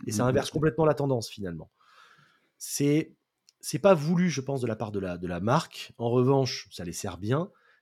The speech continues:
Speaker 1: Et, euh, et, et, et surtout, les vendeurs locaux le subissent parce qu'ils se font démonter toute la journée. Et quoi de plus frustrant pour un revendeur local que, que de voir du chiffre d'affaires qui se barre toute la journée ? Enfin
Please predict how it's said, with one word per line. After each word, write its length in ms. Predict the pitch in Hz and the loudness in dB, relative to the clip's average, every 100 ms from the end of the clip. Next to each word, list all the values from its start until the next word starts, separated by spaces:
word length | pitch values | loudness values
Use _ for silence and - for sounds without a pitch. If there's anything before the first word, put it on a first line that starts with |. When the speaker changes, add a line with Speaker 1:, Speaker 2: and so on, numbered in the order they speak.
| - | -10
Speaker 1:
Et, 240 | 117 123 113 | -2 0 0
euh, 200 | 101 - | -4 -6
et, 120 | 107 | -8
et, 400 | 104 98 90 90 _ - | -8 -10 -12 -14 _ -16
et 40 | |
surtout, 460 | - - - 175 165 | -12 -12 -8 -6 -4
les 80 | 104 | -2
vendeurs 400 | 117 135 143 123 | 0 2 2 2
locaux 340 | 117 - 196 | 2 2 0
le 80 | 127 | 0
subissent 380 | - 156 185 - | -4 -6 -6 -4
parce 160 | 113 | -8
qu'ils 120 | - 107 | -8 -12
se 100 | 104 | -12
font 180 | - | -8
démonter 420 | 147 120 123 127 131 | -2 0 0 -4 -6
toute 100 | 110 | -6
la 80 | |
journée. 300 | 98 117 208 - - - - - | -6 -4 -6 -10 -20 -20 -20 -12
Et 100 | 107 | -12
quoi 260 | _ 175 | _ 0
de 60 | 156 | 0
plus 400 | - 160 160 135 | -2 -4 -4 -6
frustrant 500 | - - 170 - 175 | -10 -6 -6 -2 -2
pour 160 | 165 135 | 0 0
un 40 | |
revendeur 360 | 117 131 135 123 | 2 2 2 0
local 300 | 120 180 208 | 0 0 0
que, 80 | 147 120 117 - | -2 -6 -8 -8
que 60 | |
de 80 | 113 | -4
voir 140 | 127 147 | -2 -2
du 60 | |
chiffre 180 | 120 120 | -4 -4
d'affaires 260 | 113 175 - | -4 -4 -6
qui 120 | 107 | -4
se 60 | |
barre 180 | 107 143 | -2 -2
toute 120 | - | -4
la 60 | 101 | -6
journée ? 320 | 120 208 135 _ _ _ _ | -2 -2 -4 _ _ _ _
Enfin 160 | 104 | -10